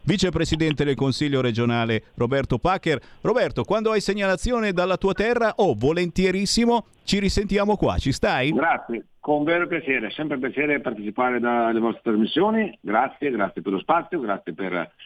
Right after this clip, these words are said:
Speaker 2: grazie per tutto, vi auguro una buona giornata e ci sentiamo presto, eh.
Speaker 1: Gentilissimo,
Speaker 2: Un
Speaker 1: grazie.
Speaker 2: caro saluto a tutti le radio e telespettatori.
Speaker 1: Grazie a Roberto Pacher, eh, dal Trentino, signori. Oh, abbiamo ancora qualche, qualche minutino velocissimo.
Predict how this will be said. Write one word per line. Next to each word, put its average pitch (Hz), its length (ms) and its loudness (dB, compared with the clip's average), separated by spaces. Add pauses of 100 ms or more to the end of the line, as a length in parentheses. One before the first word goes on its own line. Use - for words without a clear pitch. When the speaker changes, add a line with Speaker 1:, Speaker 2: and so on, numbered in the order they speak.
(160)
Speaker 2:
grazie 104 300 -2
per 127 160 0
tutto, 151 320 0
vi 117 80 0
auguro 101 280 -2
una 92 220 -2
buona 98 240 0
giornata 107 500 0
e 82 300 0
ci 78 100 -10
sentiamo 82 340 0
presto, 67 360 -2
eh. 101 160 -2 (100)
Speaker 1:
Gentilissimo, 123 760 -2
Speaker 2:
Un 87 60 -2
Speaker 1:
grazie. 123 360 2
Speaker 2:
caro 117 240 2
saluto 156 300 2
a 147 40 0
tutti 143 560 2
le 120 480 0
radio 139 360 0
e 127 80 -4
telespettatori. 90 720 -4 (220)
Speaker 1:
Grazie 165 440 2
a - 20 2
Roberto 170 440 0
Pacher, 170 440 0
eh, 147 220 2
dal 156 160 0
Trentino, 175 540 0
signori. 156 500 0
Oh, 220 220 2
abbiamo 190 260 0
ancora 196 260 0
qualche, 202 320 0
qualche 214 320 0
minutino 202 480 4
velocissimo. 143 720 0